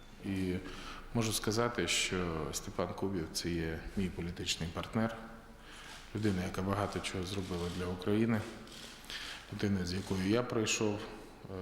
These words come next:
дуже складні шляхи. І він, е, ще відіграє велику роль в політичній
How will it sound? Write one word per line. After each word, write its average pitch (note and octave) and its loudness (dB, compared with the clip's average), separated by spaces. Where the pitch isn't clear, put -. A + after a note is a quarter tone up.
дуже G2 -2
складні G2+ 2
шляхи. F#2 -2
І F#2+ -2
він, G#2 2
е, F2+ -2
ще - 6
відіграє G#2 4
велику G2 2
роль A2 4
в F#2+ 0
політичній G#2 2